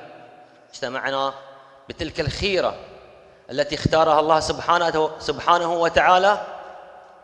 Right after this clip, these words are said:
أن تحارب من أجل هذا الوطن، أن تحارب من ها-، من أجل هذا الشعب. اجتمعنا مع هؤلاء وكانوا طموحين، ينشدون الحرية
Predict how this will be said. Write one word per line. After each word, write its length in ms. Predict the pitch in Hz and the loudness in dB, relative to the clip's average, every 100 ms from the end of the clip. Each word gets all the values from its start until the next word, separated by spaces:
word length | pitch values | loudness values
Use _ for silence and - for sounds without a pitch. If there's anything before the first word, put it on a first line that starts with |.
| - | -16
أن 160 | 131 135 | -14 -8
تحارب 500 | 139 - 160 151 127 | -2 4 6 4 -2
من 120 | 131 | -6
أجل 260 | 131 139 127 | -6 -6 -4
هذا 260 | 123 127 | -2 0
الوطن، 460 | 123 131 143 156 160 - - - - - - | 2 2 2 0 -4 -14 -20 -20 -20 -20 -12
أن 140 | 131 127 | -10 -8
تحارب 460 | 120 139 139 120 | 0 2 2 0
من 100 | 123 | -8
ها-، 200 | 120 135 - | -6 -6 -8
من 100 | 131 | -12
أجل 260 | 131 127 123 | -8 -8 -6
هذا 220 | 120 120 | -6 -6
الشعب. 360 | - - 107 - - - - - - _ _ _ _ _ _ | -6 -2 -2 -4 -16 -20 -20 -20 -20 _ _ _ _ _ _
اجتمعنا 520 | - 143 147 143 170 160 | -6 -4 0 0 2 0
مع 240 | 151 156 | 0 2
هؤلاء 720 | 160 165 170 196 208 - - - - - - - - - _ - | 2 2 6 6 6 -2 -12 -16 -18 -20 -20 -20 -20 -20 _ -12
وكانوا 440 | 120 147 147 139 | -6 -2 -2 -4
طموحين، 840 | 135 131 135 - 160 202 208 - - - - _ _ _ _ _ _ - - _ | -2 -2 -2 -4 -2 -2 -4 -14 -20 -20 -20 _ _ _ _ _ _ -20 -20 _
ينشدون 540 | 113 110 - 117 139 131 | -14 -10 -10 -8 -6 -4
الحرية 760 | 120 127 120 151 151 156 160 | -4 -4 -4 -2 -2 -2 -4